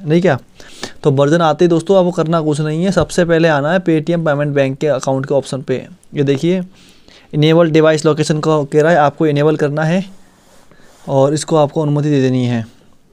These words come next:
इस प्रकार से आप अंदर बढ़ोगे और अंदर बढ़ते ही देखो आपको पासवर्ड एंटर करने के लिए कहेगा, नहीं क्या? तो पासवर्ड आप, आपके जो भी पासवर्ड हो आप यहाँ पर एंटर कर सकते हैं और हमने फ़िलहाल में एंटर कर रहे हैं और यहाँ पर एंटर कर दिए हमने पासवर्ड।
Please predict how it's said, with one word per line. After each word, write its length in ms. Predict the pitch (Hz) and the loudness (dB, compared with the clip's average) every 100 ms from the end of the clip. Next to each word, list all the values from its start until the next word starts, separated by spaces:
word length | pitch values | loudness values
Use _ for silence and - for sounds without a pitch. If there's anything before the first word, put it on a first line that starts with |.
| _ | _
इस 100 | 151 | -8
प्रकार 240 | 139 143 143 | -4 0 0
से 120 | 160 | 0
आप 140 | 151 | -2
अंदर 220 | 139 143 160 | -2 0 0
बढ़ोगे 420 | 156 165 190 196 - - - - | 2 0 0 -4 -8 -20 -18 -6
और 60 | |
अंदर 220 | 143 151 170 | -2 0 2
बढ़ते 260 | 156 160 | 2 2
ही 40 | 175 | 0
देखो 160 | 185 | 2
आपको 260 | 180 156 180 | 2 0 -2
पासवर्ड 460 | 160 151 147 175 175 | 0 0 0 0 0
एंटर 340 | 151 151 156 | 0 -2 -2
करने 260 | 151 151 147 | -2 -2 0
के 80 | 147 | 0
लिए 140 | 147 | 0
कहेगा, 380 | 156 143 120 117 - _ - _ _ _ - - - 147 | 0 0 0 -4 -10 _ -20 _ _ _ -20 -20 -10 -4
नहीं 160 | 160 | 0
क्या? 160 | 151 120 - - - 151 | 0 -2 -6 -20 -4 0
तो 100 | 139 | 2
पासवर्ड 440 | 147 147 - 170 | 2 0 2 2
आप, 200 | 156 151 - - | 2 0 -2 0
आपके 280 | 147 175 | 0 2
जो 120 | 160 170 | 2 4
भी 80 | 170 | 4
पासवर्ड 420 | 156 151 165 170 | 0 0 0 2
हो 60 | |
आप 200 | 185 165 | 4 2
यहाँ 140 | 160 143 | 2 2
पर 120 | 165 | 0
एंटर 300 | 143 143 151 | 0 0 0
कर 180 | 151 139 | 0 0
सकते 320 | 151 - 175 | -2 -4 0
हैं 280 | 185 214 208 - - | 2 0 -4 -12 -6
और 100 | 135 | -4
हमने 240 | 127 151 | -2 -2
फ़िलहाल 280 | 139 135 139 | 0 2 2
में 100 | 156 | 0
एंटर 220 | 135 139 | -2 -4
कर 180 | 135 151 | -4 -4
रहे 160 | 156 156 | -2 -2
हैं 340 | 165 185 - - - _ 170 | -2 -4 -10 -20 -20 _ -4
और 60 | |
यहाँ 140 | 139 135 | -2 2
पर 100 | 151 | 2
एंटर 260 | 147 147 | 2 0
कर 160 | 147 139 | 0 0
दिए 220 | 147 160 | 2 0
हमने 220 | 156 147 147 | 0 -4 -2
पासवर्ड। 460 | 143 147 180 196 | -2 -2 -2 -2